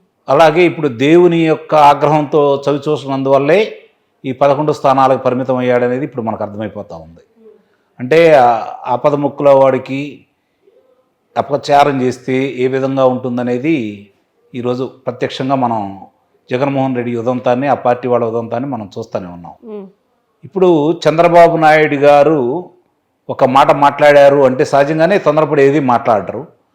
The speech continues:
Speaker 1: ఒక మాట మాట్లాడారు అంటే, దానికి నలుగురితోటి పంచుకొని, ఇది నిజమా అబద్ధమా, ఇది మాట్లాడితే ఏమవుతుందని చెప్పని తర్జన భర్జన పడిన తర్వాతే ఏదన్నా మాట్లాడతాడు. అది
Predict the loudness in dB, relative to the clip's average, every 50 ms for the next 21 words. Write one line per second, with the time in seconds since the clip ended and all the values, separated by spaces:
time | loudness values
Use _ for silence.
0 | _ -20 _ _ _ _ _ -6 -4 -2 0 0 2 4 4 4 4 4 2 2
1 | 2 4 4 4 6 6 6 6 6 4 2 2 0 -2 -2 0 2 2 2 2
2 | 2 0 -4 -4 -2 -2 -2 -2 -2 -4 -4 -2 -2 -2 -2 -2 -2 -4 -4 -4
3 | -6 -8 -6 -4 -4 -4 -4 -6 -10 -12 -16 _ _ _ _ _ _ _ _ -12
4 | -8 -6 -4 -4 -2 -2 -2 0 2 4 4 4 2 0 0 0 0 0 2 0
5 | -2 -2 0 0 2 0 2 2 2 2 2 0 -2 -4 -2 -2 -2 -2 -2 -4
6 | -4 -6 -8 -8 -6 -6 -6 -6 -4 -6 -4 -6 -8 -12 -16 _ _ _ _ _
7 | _ -8 -6 -6 -4 -2 -2 0 0 0 0 0 0 -2 -2 -2 -2 -2 -2 -2
8 | 0 2 4 4 4 4 2 2 0 0 0 0 0 0 0 0 0 0 0 -2
9 | -4 -6 -4 -4 -4 -4 -4 -4 -4 -8 -8 -12